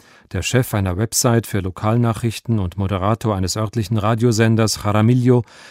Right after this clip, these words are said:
wurde tot in Tejupilco im Zentrum des Landes gefunden. Laut der Organisation Reporter ohne Grenzen hatte er in der Vergangenheit wiederholt Morddrohungen erhalten. Reporter ohne Grenzen stuft Mexiko als eines der gefährlichsten Länder für Journalisten ein.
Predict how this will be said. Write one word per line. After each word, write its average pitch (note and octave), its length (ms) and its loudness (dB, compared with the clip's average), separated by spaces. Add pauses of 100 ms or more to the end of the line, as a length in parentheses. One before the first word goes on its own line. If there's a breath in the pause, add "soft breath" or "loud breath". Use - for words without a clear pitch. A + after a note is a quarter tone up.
wurde C#3+ 240 0
tot C#3+ 300 2
in G#2 140 2
Tejupilco A2+ 800 0
im A2 180 -2
Zentrum A2 420 0
des A2+ 160 -2
Landes F2+ 360 -2
gefunden. F2+ 560 -2 (520 loud breath)
Laut F#2+ 220 -2
der G#2+ 100 -2
Organisation G#2+ 760 0
Reporter A2 500 -2
ohne G#2 180 0
Grenzen A#2 540 0 (240 loud breath)
hatte C3+ 240 -2
er C#3+ 120 0
in C#3 100 0
der C#3 100 0
Vergangenheit A2 680 0
wiederholt G#2 540 0
Morddrohungen G2+ 680 0
erhalten. G2 560 -2 (800 loud breath)
Reporter B2+ 480 0
ohne A#2+ 220 2
Grenzen C#3 440 0
stuft - 320 -4
Mexiko A#2 540 -2
als A2 160 -4
eines G#2+ 240 -4
der A2+ 100 -4
gefährlichsten G#2+ 680 -4
Länder F#2+ 380 0
für G#2+ 180 -4
Journalisten A2 640 0
ein. F2+ 300 -6